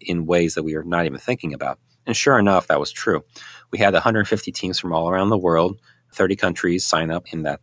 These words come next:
first year. And, you know, year after year, we had our judges kind of evaluate the teams and they moved forward. It was interesting because this is a unique X Prize. Uh, most X Prizes, if not all of them, have a specific goal. Map the ocean floor,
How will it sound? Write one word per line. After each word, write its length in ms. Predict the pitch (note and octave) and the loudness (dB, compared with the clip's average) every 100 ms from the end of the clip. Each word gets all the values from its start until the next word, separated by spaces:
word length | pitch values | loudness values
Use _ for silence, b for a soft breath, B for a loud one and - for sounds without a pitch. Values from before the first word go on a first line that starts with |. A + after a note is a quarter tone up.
| _ | _
first 320 | - F2 - | -6 -4 -4
year. 260 | D2+ D2 G2+ _ b b b _ | -4 -4 -6 _ b b b _
And, 500 | F2+ F#2 F2+ F2 D#2+ - - | 0 2 2 -2 -6 -14 -12
you 120 | A2 G2 | -2 -2
know, 60 | |
year 280 | E2+ F2+ G2 | 0 4 4
after 180 | G#2 - | 4 2
year, 200 | F#2 F2+ | 2 0
we 100 | F2 | 2
had 140 | F2+ | 2
our 80 | F2+ | 2
judges 340 | F2+ E2+ G2 | 2 -2 -2
kind 240 | - - E2+ | -4 -6 -8
of 160 | D2+ - | -10 -8
evaluate 420 | F#2 D2 D#2 F#2 | 0 2 2 -4
the 80 | G#2+ | -6
teams 300 | - F#2+ F2 | -6 -6 -6
and 140 | D2+ | -8
they 100 | D2+ | -8
moved 260 | D2+ D2+ - | -8 -8 -10
forward. 420 | - - D2+ G2+ - B B B B - | -14 -10 -4 -4 -4 B B B B 0
It 60 | |
was 100 | C3 | 2
interesting 340 | C#3+ F#3 G#3 D3+ | 2 0 0 2
because 440 | A2+ A2+ G#2 - - | 4 6 6 2 2
this 240 | D3 - | 2 2
is 100 | F#3 | 2
a 60 | D3 | 4
unique 400 | F2+ F2+ F#2 - | 4 2 2 2
X 200 | F#2 - | 0 0
Prize. 460 | - E2+ E2 D#2+ - | -2 0 2 -2 -4
Uh, 120 | - F#2+ | -2 2
most 240 | B2+ C#3+ | 2 2
X 140 | D3 | -2
Prizes, 460 | - G#2 F#2 F#2+ F2+ | 2 4 4 2 -4
if 100 | E2 | -4
not 140 | E2 | -6
all 260 | - F2 F#2+ | 0 2 2
of 80 | E2+ | 0
them, 260 | D#2 D#2+ - | -4 -6 -4
have 260 | - F2 | 0 0
a 100 | - | 0
specific 600 | F#2+ - G#2+ - - C3 | -4 -4 -4 -4 -2 -2
goal. 280 | - D#2+ C2+ - _ | 2 0 0 -6 _
Map 240 | - F2+ - | -2 0 0
the 120 | E2 | 0
ocean 240 | D#2 - | 0 0
floor, 380 | F2 - D#2+ C#2+ | -8 -4 -4 -4